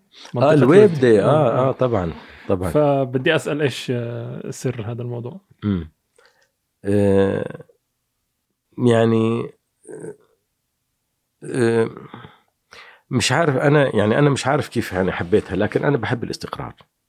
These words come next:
Speaker 1: آه.
Speaker 2: يعني أنا بحب بيتي، يعني أنا بحب البيت اللي أنش-، آه، آه، نشأت فيه، ما بحب أغيره، وكل يوم أروح على بيت آخر.
Speaker 1: أيوة.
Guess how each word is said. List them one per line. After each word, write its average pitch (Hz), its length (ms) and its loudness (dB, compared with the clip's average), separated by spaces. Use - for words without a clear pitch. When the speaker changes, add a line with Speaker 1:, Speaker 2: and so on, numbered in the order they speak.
Speaker 1:
آه. 127 180 0
Speaker 2:
يعني 113 240 0
أنا 131 120 4
بحب 101 360 -4
بيتي، 82 320 -2
يعني 90 240 -6
أنا 117 320 -2
بحب 104 440 -8
البيت 98 400 -2
اللي 92 160 -8
أنش-، 107 340 -6
آه، 92 380 -8
آه، 95 280 0
نشأت 101 380 0
فيه، 76 240 -10
ما 151 120 2
بحب 104 340 -2
أغيره، 92 600 -2
وكل 113 260 0
يوم 107 160 2
أروح 104 240 -2
على 85 240 -4
بيت 90 340 -2
آخر. 78 300 -6
Speaker 1:
أيوة. 123 220 0